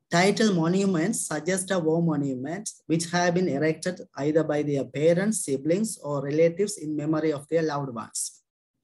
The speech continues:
The first stanza in the poem creates visual imagery in which the readers are able to imagine a bus journey of the speaker through typical Sri Lankan villages.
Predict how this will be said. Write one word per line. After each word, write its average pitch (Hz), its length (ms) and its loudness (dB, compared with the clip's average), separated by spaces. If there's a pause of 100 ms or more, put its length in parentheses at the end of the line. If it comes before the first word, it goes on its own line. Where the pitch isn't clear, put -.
(140)
The 160 100 2
first 220 440 2
stanza 185 440 2
in 185 120 0
the 175 80 2
poem 170 400 0
creates 160 440 -2
visual 147 380 -4
imagery 135 720 -2
in 151 140 -2
which 165 180 -2 (640)
the 135 140 2
readers 180 400 4
are 190 100 4
able 165 320 6
to 165 140 0
imagine 180 540 0
a 185 80 -6
bus 156 320 -2
journey 156 360 0
of 143 160 -10
the 131 100 -4
speaker 165 640 -2 (120)
through 160 340 0 (680)
typical 170 460 2
Sri 156 260 0
Lankan 147 360 0
villages. 135 720 -4